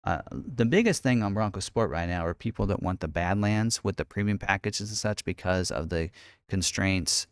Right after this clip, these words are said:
and the chips and such that they need for those. And that's why some of those packages aren't getting scheduled. I think for the most part, let me go to our, our orders. I can tell you, 'cause we got a lot of little marks by ours saying that, uh, you know, not available because of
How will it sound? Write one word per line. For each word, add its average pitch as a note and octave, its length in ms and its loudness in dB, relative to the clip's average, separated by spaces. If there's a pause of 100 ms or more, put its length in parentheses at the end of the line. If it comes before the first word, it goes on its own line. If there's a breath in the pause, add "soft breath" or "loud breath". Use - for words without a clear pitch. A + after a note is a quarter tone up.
and F2 400 -2
the E2+ 240 -4
chips - 360 -2
and F2+ 120 -6
such - 260 -6
that - 120 -10
they F2 100 -4
need E2+ 280 -4
for C3 300 0
those. D#2 460 -6 (340 loud breath)
And G2+ 100 -4
that's F#2+ 280 -2
why G#2 180 -2
some G2 220 -4
of F2 80 -6
those F2 160 -8
packages F2+ 600 -4
aren't F#2+ 200 -6
getting C#2 220 -8
scheduled. - 500 -6
I - 60 -12
think G#2+ 180 -6
for - 140 -8
the D#2+ 100 -6
most A2+ 320 -2
part, F2 340 -4 (600)
let G2+ 60 -6
me F#2 80 -2
go F2+ 180 -4
to F2+ 80 -4
our, F#2 500 -4
our B2 160 0
orders. G#2+ 440 -2
I G#2+ 80 -8
can F#2 160 -8
tell G2 200 -2
you, A2 240 -2
'cause G#2 200 -10
we B2 100 0
got C3+ 160 4
a A#2+ 40 2
lot A#2 160 2
of A#2 60 0
little A2 200 0
marks G#2+ 320 0
by G2+ 320 -2
ours G2+ 260 -4
saying G2 460 -6
that, F2 280 -4
uh, E2 260 -4 (540 loud breath)
you F#2 80 -4
know, F2 220 -2
not F#2+ 280 0
available G2 380 0
because E2+ 440 -4
of F2 520 -6